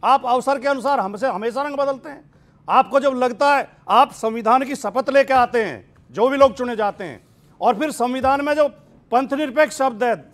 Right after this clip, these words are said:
समाजवाद शब्द है, उन पे आप ऐतराज करते हैं। सामाजिक न्याय के विरोध में रहते हैं आप, सामाजिक न्याय की शपथ लेके आते हैं,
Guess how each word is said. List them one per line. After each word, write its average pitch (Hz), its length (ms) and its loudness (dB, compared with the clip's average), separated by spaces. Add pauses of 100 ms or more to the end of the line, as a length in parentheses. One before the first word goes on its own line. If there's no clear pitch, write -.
(100)
समाजवाद 254 680 0
शब्द 226 280 -6
है, 180 320 -6 (240)
उन 233 140 -4
पे 262 120 0
आप 240 180 4
ऐतराज 202 380 -2
करते 233 280 -6
हैं। 254 200 -6 (320)
सामाजिक 254 440 0
न्याय 269 220 0
के 226 60 -4
विरोध 196 260 -4
में 247 120 -2
रहते 254 220 -2
हैं 277 80 -2
आप, 269 220 -4 (240)
सामाजिक 247 420 -2
न्याय 269 180 -2
की 226 80 -8
शपथ 196 300 -8
लेके 247 220 2
आते 262 240 2
हैं, 269 280 -8